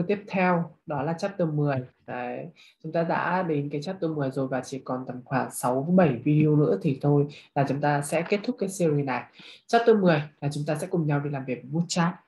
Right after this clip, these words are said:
À, nó sẽ kế thừa từ cái chapter số chín nhá các bạn nhá. Nên là mình sẽ copy từ cái chapter số chín về. Thì chapter số chín như các bạn đã biết là chúng ta đã làm việc với user authentication.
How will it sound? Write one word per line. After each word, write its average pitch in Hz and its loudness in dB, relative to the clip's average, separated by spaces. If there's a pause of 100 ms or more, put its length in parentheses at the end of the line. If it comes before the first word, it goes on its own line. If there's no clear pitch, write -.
(400)
À, 156 4
nó 160 4
sẽ 160 -2
kế 190 4
thừa 170 4
từ 147 2
cái 135 -2
chapter 190 0 (120)
số 143 -8
chín 135 -6 (280)
nhá 175 0
các 208 -6
bạn - -4
nhá. 190 -4 (220)
Nên 175 2
là 156 2
mình 139 -4
sẽ - -14
copy 202 -2
từ 143 -8
cái 147 -6
chapter 170 -6
số 139 -6
chín 135 -8
về. 160 -4 (520)
Thì 185 4
chapter 247 -2
số 190 -6
chín 190 0
như 226 -6
các 220 -4
bạn - -2
đã 165 -6
biết 262 -4
là 185 0
chúng 151 -4
ta 175 0
đã 160 0
làm 165 0
việc 151 -2 (100)
với 147 -4
user 196 0
authentication. 175 -4